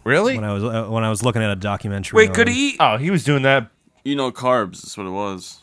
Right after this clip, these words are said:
Speaker 3: Well, wait,
Speaker 2: Yeah.
Speaker 3: could he eat cheese? Was he, like, that type of vegetarian, or did he not eat cheese?
Speaker 2: Uh, he was down for yogurt, so he was probably
Speaker 3: 'Cause you
Speaker 2: okay
Speaker 3: know,
Speaker 2: with
Speaker 3: like,
Speaker 2: cheese.
Speaker 3: there's a, like,
Speaker 4: Eating
Speaker 3: Cody,
Speaker 4: nut
Speaker 3: I think
Speaker 4: butter.
Speaker 3: you've said in the past, you can go vegetarian and fucking be a fat ass. You can even be fatter than,
Speaker 2: Oh, yeah.
Speaker 3: like, if you eat meat.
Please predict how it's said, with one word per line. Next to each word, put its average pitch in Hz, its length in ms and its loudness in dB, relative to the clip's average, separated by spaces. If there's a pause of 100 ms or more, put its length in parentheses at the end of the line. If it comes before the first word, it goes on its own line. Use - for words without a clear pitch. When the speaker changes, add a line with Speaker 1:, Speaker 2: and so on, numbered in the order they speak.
(120)
Speaker 3:
Well, 226 200 4
wait, 269 140 8
Speaker 2:
Yeah. 117 100 6
Speaker 3:
could 226 100 4
he 254 220 6
eat 208 120 0
cheese? 226 560 -2
Was 170 200 -2
he, 202 180 -4
like, 165 240 0
that 139 220 0
type 170 180 -4
of 180 80 -6
vegetarian, 190 520 -2
or 170 40 -4
did 139 80 -4
he 139 100 0
not 131 280 0
eat 117 160 -12
cheese? 92 480 -12 (160)
Speaker 2:
Uh, 170 220 4
he 165 120 6
was 147 100 2
down 170 260 4
for 156 120 0
yogurt, 123 560 2
so 107 280 -4
he 98 60 -6
was 98 100 -10
probably 113 280 -6
Speaker 3:
'Cause 240 160 6
you 269 60 4
Speaker 2:
okay 269 40 6
Speaker 3:
know, 285 120 8
Speaker 2:
with 269 80 8
Speaker 3:
like, 226 140 8
Speaker 2:
cheese. 180 40 -6
Speaker 3:
there's 202 220 4
a, 208 80 6
like, 185 220 2
Speaker 4:
Eating 202 120 -12
Speaker 3:
Cody, 247 300 4
Speaker 4:
nut 143 80 0
Speaker 3:
I 147 140 4
think 180 140 -2
Speaker 4:
butter. 160 40 -4
Speaker 3:
you've 151 120 -6
said 160 200 0
in 127 100 -4
the 101 60 -16
past, 151 540 -2 (680)
you 254 180 0
can 254 120 -2
go 208 160 4
vegetarian 175 760 2
and 117 120 -12
fucking 131 440 -2
be 131 180 -2
a 113 40 0
fat 151 360 4
ass. 76 420 -8 (480)
You 151 80 0
can 202 80 6
even 208 120 4
be 202 140 8
fatter 185 460 4
than, 170 120 6
Speaker 2:
Oh, - 40 6
yeah. 131 260 6
Speaker 3:
like, 156 260 0
if 151 200 -12
you 156 80 -4
eat 147 180 -4
meat. 220 280 -4